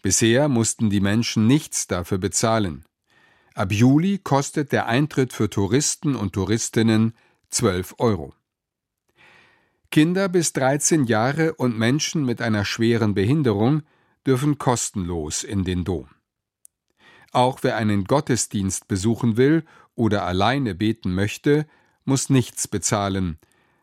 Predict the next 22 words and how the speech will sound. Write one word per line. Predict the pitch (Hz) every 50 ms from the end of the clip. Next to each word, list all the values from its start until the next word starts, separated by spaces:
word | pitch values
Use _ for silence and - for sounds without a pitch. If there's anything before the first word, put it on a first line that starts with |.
| _ _
Dafür | - 110 107 - 139 123
soll | 110 127 135 156
es | 165 - -
bestimmte | - 135 - - - 143 135 143 - - 143 131
Bereiche | 135 123 117 107 104 117 135 147 - - 123
im | 95 90 92 95 85
Dom | - 104 101 98 92 90
geben. | 87 98 95 92 - - - _ _ _ _ _ _ _ _ _ _ _ _ _ _ _ _ _ _ _ _ _ _ _ _ _ _ _ _ _ _ _ -
Der | 107 104
Kölner | - 143 156 190 196 185 151
Dom | 120 123 151 185 196 180
kostet | - 156 151 151 - - 151 123 -
jedes | 120 135 170 180 165 - -
Jahr | 107 101 104 120
viel | - - 170 160 156 135
Geld. | 113 123 120 123 104 78 71 - - - - _ _ _ _ _ _ _ _ _ _
Bezahlt | - 90 - - 117 110 113 131 135 -
werden | 131 120 110 113 117
müssen | 120 117 - - 117 101
zum | - 110 95
Beispiel | 107 104 107 107 - - - 113 107 104 113 - _
Reparaturen, | - 98 104 95 - 104 90 92 95 92 - - 135 139 139 135 139 151 156 147